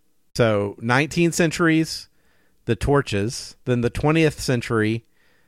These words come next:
the torch in the globe, and then twenty-first, the fireworks, all for the, and, and so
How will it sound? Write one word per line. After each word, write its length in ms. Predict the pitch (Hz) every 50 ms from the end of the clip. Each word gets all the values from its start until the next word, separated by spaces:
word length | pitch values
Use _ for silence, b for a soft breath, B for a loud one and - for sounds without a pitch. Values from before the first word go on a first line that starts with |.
| _ _ _ _ _ _ -
the 100 | 117 117
torch 380 | - - 135 139 135 131 - -
in 340 | - 135 131 131 139 135 123
the 100 | 127 123
globe, 520 | 107 127 123 107 92 90 92 95 - - -
and 120 | 120 120
then 120 | 123 120 113
twenty-first, 760 | - - 131 135 123 - 131 120 120 117 113 - - - - -
the 100 | 123 120
fireworks, 600 | - 117 104 95 87 85 82 78 - - - - - -
all 180 | 113 117 120
for 160 | 113 - 143 131
the, 300 | 117 120 117 117 113 B B B B B B B B B B -
and, 220 | 160 160 165 160
and 340 | - - 156 151 151 147 143
so 460 | - 156 139 139 139 135 135 143 -